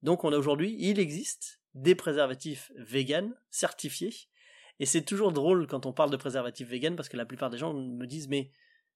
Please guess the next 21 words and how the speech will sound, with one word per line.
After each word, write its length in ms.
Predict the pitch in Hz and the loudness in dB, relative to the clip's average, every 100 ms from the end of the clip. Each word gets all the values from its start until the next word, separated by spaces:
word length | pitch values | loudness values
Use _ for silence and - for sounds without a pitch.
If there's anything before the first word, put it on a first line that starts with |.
| _ | _
c'est 200 | - - | -8 -6
du 120 | 120 | -2
latex, 500 | 127 131 180 160 - | -2 4 4 4 -2
ça 140 | 135 127 | -6 -6
vient 140 | 120 | -2
des 200 | 120 131 | 0 4
arbres, 360 | 160 131 113 117 | 4 4 0 -4
c'est 160 | - | -4
quoi 160 | 135 170 | 2 2
le 60 | 151 | 2
problème ? » 460 | - 147 143 131 - _ | 2 2 2 -2 -12 _
Et 60 | 120 | -16
encore 200 | 104 110 | -12 -12
une 60 | 104 | -12
fois, 100 | 127 | -12
c'est 100 | 117 | -10
le 60 | |
traitement, 460 | - 139 135 139 131 | -4 -4 -2 -4 -6
en 40 | |
fait, 260 | 117 123 | -8 -14
euh, 120 | 123 | -14